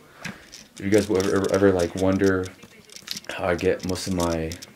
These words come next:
ideas for, like, my videos, motivation, everything like that, like, this is where it comes from. Like, literally just watch this,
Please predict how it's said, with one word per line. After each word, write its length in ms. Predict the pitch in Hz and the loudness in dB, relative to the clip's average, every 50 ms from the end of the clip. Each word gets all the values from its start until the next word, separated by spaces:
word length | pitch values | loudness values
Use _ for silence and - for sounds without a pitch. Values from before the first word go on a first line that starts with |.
| - - - - - - - | -20 -18 -12 -12 -12 -8 -6
ideas 400 | - 90 90 92 90 90 92 - | -6 -4 -2 0 0 0 0 0
for, 160 | - - 92 90 | -2 -2 -2 0
like, 220 | 85 87 85 - | 0 -2 -2 -4
my 120 | 87 85 | -4 -4
videos, 480 | 80 - 90 87 92 92 92 95 90 90 | -2 -2 -2 0 2 2 2 2 0 0
motivation, 520 | 87 87 87 85 85 87 87 - - 98 | 0 0 0 2 2 2 2 2 0 0
everything 240 | 92 92 92 98 107 | 0 0 0 -2 -2
like 120 | 101 101 - | -4 -2 0
that, 200 | 117 113 117 95 | 0 0 0 0
like, 200 | 92 85 - - | -2 -6 -6 -4
this 240 | - 90 - - - | -4 -4 -4 -2 -4
is 200 | 87 82 82 - | -4 -4 -4 -2
where 200 | 90 87 87 82 | 2 4 4 4
it 80 | 82 | 2
comes 220 | - - 85 85 82 | 2 0 0 0 0
from. 200 | - - 80 78 | 0 0 0 2
Like, 200 | 76 76 76 - | 0 0 0 0
literally 280 | 98 90 92 92 90 90 | 4 4 6 6 6 6
just 280 | 80 82 - - - | 4 2 0 0 0
watch 260 | - 90 87 82 - - | 0 0 0 0 0 0
this, 360 | 87 85 85 - - - | -2 0 0 -2 -8 -10